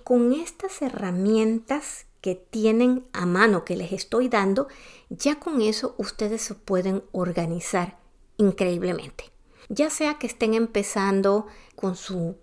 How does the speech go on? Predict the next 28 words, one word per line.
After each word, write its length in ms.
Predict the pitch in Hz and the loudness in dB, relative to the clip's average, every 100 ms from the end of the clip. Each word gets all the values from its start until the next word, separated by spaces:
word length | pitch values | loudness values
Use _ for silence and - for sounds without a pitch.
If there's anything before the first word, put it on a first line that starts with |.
| - | -4
pequeño 420 | 190 190 202 202 | -4 0 4 6
negocio, 720 | 202 180 185 190 190 202 190 | 6 4 4 4 2 0 0
con 120 | 190 | -2
su 160 | 175 170 | -6 -6
pequeña 340 | 165 180 185 | -6 -4 -4
consultoría 920 | 185 190 175 170 185 180 196 190 185 175 - - - | -4 -6 -6 -6 -4 0 2 2 2 0 -8 -20 -12
y 100 | 180 | -6
tengan 340 | 196 190 202 | -2 0 0
su 140 | 202 196 | -2 -6
correo 340 | 180 175 190 | -6 2 4
electrónico, 1000 | 196 185 - - 185 185 185 - 196 185 - - - | 4 2 -2 -2 0 0 -2 -2 -4 -4 -10 -20 -10
eh, 220 | 180 170 | -4 -4
por 300 | 165 196 180 | -4 -4 -4
parte 840 | - 185 185 185 - 190 185 190 - | -2 0 0 -4 -2 0 0 -2 -2
del 340 | 202 180 180 165 | -2 -2 -2 0
Gmail 540 | 214 226 214 202 202 190 | 4 6 6 6 4 2
o 80 | |
tengan 300 | - 180 185 | 0 -4 -2
el 80 | 180 | -4
correo 320 | - 175 180 | -6 -6 -4
electrónico 680 | 180 185 180 190 175 165 180 | -2 -2 -4 -4 -2 -2 -2
de 100 | 170 | -2
su 140 | 165 165 | -4 -6
empresa, 680 | 170 - 269 254 254 247 247 - - | -2 2 4 4 6 4 2 -16 -2
pueden 400 | 233 240 226 226 - - | 2 2 0 -2 -20 -6
ajustar 1000 | 180 - 220 190 - - 247 233 240 - - | -4 -2 -2 -2 -4 0 4 4 2 -8 -4
estas 520 | 220 - - 208 - - | -4 -4 -10 -8 -8 -6
herramientas 1000 | 196 170 165 156 165 180 190 196 294 - | -4 -2 -4 -4 -4 -2 -2 -2 -4 -4